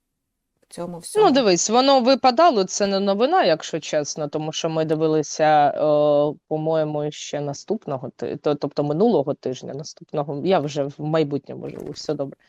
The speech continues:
Speaker 2: А, минулого, здається, тижня ми дивилися для інших каналів, воно вже випадало як щось, що, ну, де буде загострення, тобто воно вже було видно, що цікава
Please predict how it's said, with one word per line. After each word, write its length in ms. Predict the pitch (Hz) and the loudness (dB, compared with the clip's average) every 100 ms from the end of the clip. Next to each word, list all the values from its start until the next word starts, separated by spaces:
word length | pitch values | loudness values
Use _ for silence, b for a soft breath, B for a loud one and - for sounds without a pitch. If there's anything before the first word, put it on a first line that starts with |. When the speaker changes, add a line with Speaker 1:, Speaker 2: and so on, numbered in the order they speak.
| B B B 214 B | B B B -18 B
Speaker 2:
А, 580 | 165 160 156 156 151 151 | 4 6 6 6 6 4
минулого, 500 | 185 226 220 147 143 | 4 4 4 0 -2
здається, 400 | 151 143 139 143 | -2 -2 -2 -6
тижня 320 | 147 143 143 | -6 -6 -6
ми 120 | 135 | -6
дивилися 460 | 147 160 170 147 156 | -4 -2 -2 -2 -4
для 120 | 147 | -4
інших 300 | 143 143 147 | -4 -6 -12
каналів, 460 | - 156 185 151 139 | -6 -2 0 0 -4
воно 200 | 151 151 | -6 -4
вже 180 | 147 160 | -4 -2
випадало 520 | 147 139 147 143 139 | -2 -2 -2 0 0
як 200 | 139 135 | -2 -4
щось, 300 | - 185 175 | -4 -2 -2
що, 320 | - - 143 - | -4 -4 -4 -2
ну, 180 | 180 143 | -2 -2
де 140 | 151 | -2
буде 220 | 151 147 | -2 -2
загострення, 680 | 147 151 147 - - 127 85 | -2 -2 -4 -6 -12 -14 -14
тобто 240 | - - 156 | -14 -6 -4
воно 180 | 160 | -4
вже 160 | 139 151 | -2 -2
було 240 | 143 143 | -2 -6
видно, 340 | 143 - - - | -8 -12 -12 -16
що 300 | - - - - _ _ _ _ _ | -14 -14 -14 -20 _ _ _ _ _
цікава 540 | - - 160 147 151 | -10 -6 -4 -4 -8